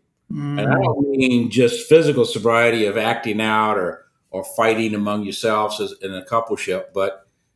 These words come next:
Speaker 2: to, uh, a mental sobriety where you've achieved enough, shall we say, serenity and peace
Speaker 1: Mm.
Speaker 2: that you can begin to connect empathetically with the other.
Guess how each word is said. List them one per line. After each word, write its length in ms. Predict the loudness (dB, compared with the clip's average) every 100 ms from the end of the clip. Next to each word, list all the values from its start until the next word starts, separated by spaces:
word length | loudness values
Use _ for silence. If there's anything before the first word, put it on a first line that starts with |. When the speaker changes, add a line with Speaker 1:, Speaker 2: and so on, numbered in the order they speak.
| _ -6
Speaker 2:
to, 440 | -2 0 -2 -4
uh, 340 | -6 -8 -6 -6
a 80 | -2
mental 360 | 0 0 0
sobriety 580 | 0 0 2 2 2 2
where 140 | 0 0
you've 280 | 0 -2 -6
achieved 420 | -10 -6 -2 -2 -2
enough, 680 | -2 2 2 2 0 -8 _ _ _ _ _ _ _ _ _ _
shall 260 | -4 0 0
we 60 |
say, 300 | 0 0 0
serenity 540 | -2 0 4 4 4 0
and 140 | -2
peace 640 | 0 2 2 -2 -8 -10 -12 -12 -10
Speaker 1:
Mm. 380 | -6 -4 -6 -4 -6 0 0 2
Speaker 2:
that 200 | 0 0
you 140 | 0 2
can 220 | 0 2
begin 480 | 0 2 4 6 4
to 120 | 2
connect 600 | 2 -2 0 0 -2 -2
empathetically 920 | 0 0 0 0 2 2 0 -2 2
with 200 | 0 0
the 160 | -6 -6
other. 380 | -6 -4 -4